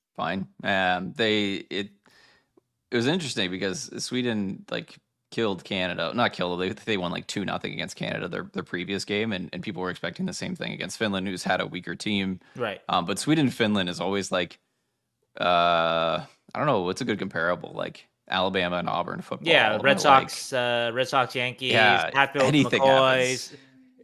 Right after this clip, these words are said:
Speaker 1: Exactly.
Speaker 2: Fritz
Speaker 1: It doesn't really,
Speaker 2: Bloods. <laughs>
Speaker 1: <laughs> it's really hard to predict what's gonna happen. So,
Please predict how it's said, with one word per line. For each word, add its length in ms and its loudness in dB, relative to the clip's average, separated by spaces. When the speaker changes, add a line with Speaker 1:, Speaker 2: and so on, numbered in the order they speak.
Speaker 1:
Exactly. 120 4
Speaker 2:
Fritz 260 6
Speaker 1:
It 80 -2
doesn't 380 10
really, 160 6
Speaker 2:
Bloods. 260 -4
<laughs> 20 -12
Speaker 1:
<laughs> 340 0
it's 160 0
really 360 2
hard 280 2
to 80 -4
predict 460 -6
what's 320 -6
gonna 160 -2
happen. 640 -4
So, 560 -4